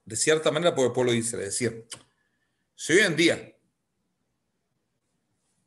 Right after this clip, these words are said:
el presidente de Argentina, hay más o menos doscientos y pico de mil judíos en Argentina, él decide,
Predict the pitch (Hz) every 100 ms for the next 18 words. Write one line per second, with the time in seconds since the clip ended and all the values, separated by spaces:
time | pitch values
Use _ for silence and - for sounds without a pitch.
0 | _ 117 117 117 165 190 185 120 117 117
1 | - - _ _ _ - - 165 185 -
2 | 160 151 117 - 143 123 117 110 - 101
3 | 131 135 - _ 107 120 120 90 95 95
4 | 110 208 233 - 180 196 202 -